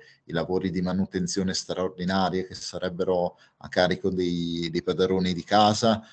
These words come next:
spesso questi si, si rifiutano di farlo perché son coscienti che lo studente non è nella condizione economica di portare avanti una causa per, eh, far sì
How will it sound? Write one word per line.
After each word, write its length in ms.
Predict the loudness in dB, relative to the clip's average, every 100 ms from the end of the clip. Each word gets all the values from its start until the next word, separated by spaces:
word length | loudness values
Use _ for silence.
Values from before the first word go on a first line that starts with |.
| _
spesso 540 | -12 -2 0 0 0 0
questi 320 | 0 -2 -4
si, 420 | -4 -4 -4 -4
si 200 | -4 -4
rifiutano 540 | -6 -4 -6 -2 -2
di 120 | -2 0
farlo 400 | 2 2 0 -2
perché 240 | -4 -8
son 180 | -8 -8
coscienti 500 | -4 -2 -2 -2 -6
che 320 | 0 0 0 -6 -20 _ -8
lo 100 | -6
studente 600 | -6 2 4 4 4 4
non 200 | 2 4
è 100 | 4
nella 460 | 4 4 4 2 -2
condizione 560 | 0 0 0 2 4
economica 800 | 4 4 4 6 4 4 2 0 _ _ _ _
di 400 | -2 2 2 2
portare 340 | -2 0 2 4
avanti 340 | 4 2 0
una 140 | 0 2
causa 720 | 4 4 4 0 0 0 -2 _ _
per, 280 | 0 4 4 2
eh, 380 | 2 4 2 -2
far 220 | -6 -6
sì 260 | -4 -2